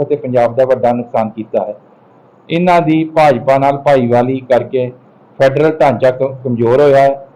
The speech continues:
ਇਸ ਕਰਕੇ ਪੰਜਾਬ ਦੀ ਰਾਜਨੀਤੀ ਵਿੱਚ ਪੰਥਕ ਸਪੇਸ ਖਾਲੀ ਪਈ, ਪਈ ਹੈ ਅਤੇ ਪੰਥਕ ਸੰਸਥਾਵਾਂ ਅਤੇ ਸਿੱਖ ਪੰਥ ਵਿੱਚ ਵੱਡਾ ਖਲਾਅ ਪੈਦਾ ਹੋ, ਹੋ ਗਿਆ। ਇਸ ਖਲਾਅ ਦੀ ਸਥਿਤੀ ਨੂੰ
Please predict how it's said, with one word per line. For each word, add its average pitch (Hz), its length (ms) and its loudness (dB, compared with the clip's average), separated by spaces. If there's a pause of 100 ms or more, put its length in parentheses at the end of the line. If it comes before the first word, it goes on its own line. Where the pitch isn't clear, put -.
(280)
ਇਸ 185 140 2 (120)
ਕਰਕੇ 156 280 2
ਪੰਜਾਬ 135 500 0
ਦੀ 147 320 -4 (220)
ਰਾਜਨੀਤੀ 127 600 0
ਵਿੱਚ 143 380 -4 (360)
ਪੰਥਕ 180 380 -2
ਸਪੇਸ 147 300 -2
ਖਾਲੀ 131 400 -2
ਪਈ, 127 340 0 (800)
ਪਈ 131 260 2
ਹੈ 95 180 -4 (220)
ਅਤੇ 170 180 -2 (320)
ਪੰਥਕ 180 320 0
ਸੰਸਥਾਵਾਂ 139 560 0
ਅਤੇ 143 160 -4
ਸਿੱਖ 151 480 -6 (380)
ਪੰਥ 156 260 -4
ਵਿੱਚ 147 180 -2
ਵੱਡਾ 135 280 2
ਖਲਾਅ 127 320 0
ਪੈਦਾ 123 320 2
ਹੋ, 110 160 0
ਹੋ 123 400 -6
ਗਿਆ। 110 360 0 (600)
ਇਸ 185 140 2 (140)
ਖਲਾਅ 143 240 4
ਦੀ 156 400 -2
ਸਥਿਤੀ 165 420 -2
ਨੂੰ 127 280 -4